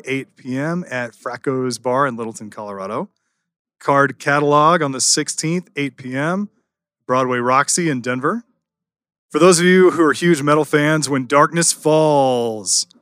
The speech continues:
got a show on the ninth at eight P M at the Venue. Coming back again on the twenty-eighth, seven P M at Herman's Hideaway.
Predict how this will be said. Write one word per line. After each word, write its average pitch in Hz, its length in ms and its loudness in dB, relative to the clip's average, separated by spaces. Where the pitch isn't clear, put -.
got 123 100 -10
a 127 60 -6
show 147 220 2
on 135 100 -2
the 127 60 -4
ninth 143 360 0
at 135 80 -2
eight 143 160 -2
P 147 160 -2
M 143 80 0
at 143 80 -6
the 131 80 -18
Venue. 170 600 0
Coming 135 180 -14
back 143 200 -2
again 151 480 -2
on 139 140 -8
the 131 80 -8
twenty-eighth, 156 840 -4
seven 147 340 -4
P 160 220 -4
M 151 100 0
at 117 80 -6
Herman's - 480 -10
Hideaway. 185 640 0